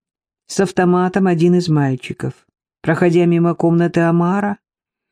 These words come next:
я видела только подол длинного платья в цветочек, принадлежащего Саро, возраст тридцать четыре года. Она явно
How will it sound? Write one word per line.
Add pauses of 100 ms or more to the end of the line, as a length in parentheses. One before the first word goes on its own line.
(160)
я
видела
только
подол
длинного
платья
в
цветочек, (640)
принадлежащего (540)
Саро, (640)
возраст
тридцать
четыре
года. (920)
Она
явно